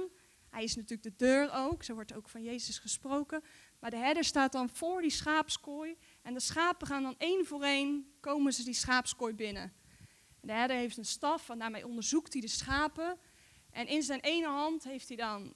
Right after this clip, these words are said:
een, eh, een horen met olijfolie. En in zijn andere hand heeft hij wat teer van cederbomen bij zich. En dan komt er een schaap langs en, en die heeft bijvoorbeeld een bezeerde knie. Want die is tegen een,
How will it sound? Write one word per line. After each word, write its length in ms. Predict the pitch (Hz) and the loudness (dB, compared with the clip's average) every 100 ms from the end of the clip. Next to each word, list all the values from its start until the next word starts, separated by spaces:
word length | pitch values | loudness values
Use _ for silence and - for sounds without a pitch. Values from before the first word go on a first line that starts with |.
| - | -12
een, 200 | 226 214 | -6 -4
eh, 120 | 202 190 | -2 -4
een 160 | - 214 | -4 0
horen 540 | 202 277 349 339 330 | 6 8 8 4 4
met 180 | 277 - | 2 0
olijfolie. 920 | 220 247 294 294 - 277 269 269 285 - - - | 0 4 4 2 0 2 2 0 -2 -10 -20 -8
En 140 | - 269 | -2 2
in 100 | 269 | 2
zijn 140 | 254 | 2
andere 320 | 285 302 302 | 2 4 2
hand 320 | 240 254 262 233 | 2 0 -2 -4
heeft 240 | 262 - | -6 -2
hij 100 | 247 | 0
wat 160 | 233 226 | 0 0
teer 340 | - 311 349 339 | 2 4 4 2
van 140 | 277 | 0
cederbomen 720 | - 311 330 262 202 202 - | 0 2 2 0 -2 -4 -4
bij 220 | 196 143 185 | -4 -2 -4
zich. 420 | 202 - - - - - - - - - - | -10 -12 -18 -20 -20 -20 -20 -20 -20 -20 -12
En 80 | 233 | -8
dan 100 | 240 | 0
komt 220 | 320 320 | 0 0
er 80 | 294 | 2
een 60 | |
schaap 440 | - - 311 349 320 | 4 6 8 6 4
langs 460 | 311 330 359 - | 2 2 0 -4
en, 280 | - 226 220 - | -6 -8 -10 -8
en 140 | 233 | -2
die 80 | 240 | 2
heeft 140 | 240 - | 0 0
bijvoorbeeld 360 | 214 254 254 | -8 -8 -6
een 120 | 247 | -4
bezeerde 440 | 240 - 277 294 - | 2 4 4 4 4
knie. 500 | - 349 285 - - | 6 8 8 6 -12
Want 100 | 226 | -10
die 100 | 220 | -6
is 40 | - | -6
tegen 260 | 226 254 | -6 -8
een, 100 | 254 | -8